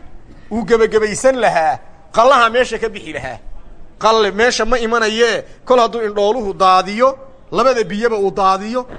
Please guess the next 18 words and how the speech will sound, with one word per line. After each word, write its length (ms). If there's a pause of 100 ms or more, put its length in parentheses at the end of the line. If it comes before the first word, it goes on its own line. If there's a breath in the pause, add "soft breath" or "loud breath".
(160)
uu 120
gebagebaysto, 880 (160 loud breath)
markuu 260
gebagebaysanayo, 760
dee 180
"Falam 240
tajiduu 360
maa'an" 260
wey. 200 (200)
"Fatayamamuu" 600
bay 120
markaa 220
noqonaysaa. 460 (560 soft breath)
Muxuu 280
u 60
daadin 360
waayey 240
haddaba? 380